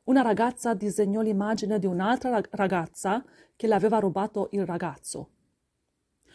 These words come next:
Un ragazzo disegnò una foto del suo fratellino. Sally fece il disegno di un'ex amica,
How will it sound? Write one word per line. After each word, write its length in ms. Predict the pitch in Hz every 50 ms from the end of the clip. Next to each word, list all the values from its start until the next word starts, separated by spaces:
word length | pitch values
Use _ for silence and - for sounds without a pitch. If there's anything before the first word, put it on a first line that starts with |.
| - - - _ _
Un 100 | - 262
ragazzo 420 | 277 277 269 277 285 294 - - 269
disegnò 580 | 220 262 214 254 269 247 254 269 269 269 - -
una 240 | - 254 240 240 233
foto 260 | - - 254 262 262
del 160 | 226 226 220
suo 180 | 220 - 247 220
fratellino. 840 | - - 208 202 - 214 196 190 185 175 170 165 156 151 - - _ _ _ _ _ _ _ _ _ _ _ _ _ _ _ _
Sally 640 | - - - 262 269 294 302 285 302 302 285 -
fece 380 | - - - 226 247 240 - 254
il 160 | 240 240 220
disegno 560 | - 226 208 - - 190 196 202 214 220 226
di 120 | 202 185 202
un'ex 600 | 190 185 190 - - 214 240 233 - - - -
amica, 600 | 247 233 214 190 175 170 - 185 170 175 220